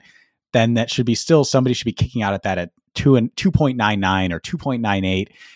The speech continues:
That's not something that you should no sell a one count on, especially with Billy Gunn. That just,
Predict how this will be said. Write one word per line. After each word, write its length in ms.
That's 200
not 160
something 220
that 60
you 100
should 180
no 240
sell 340
a 100
one 340
count 300
on, 160
especially 440
with 240
Billy 380
Gunn. 320
That 260
just, 380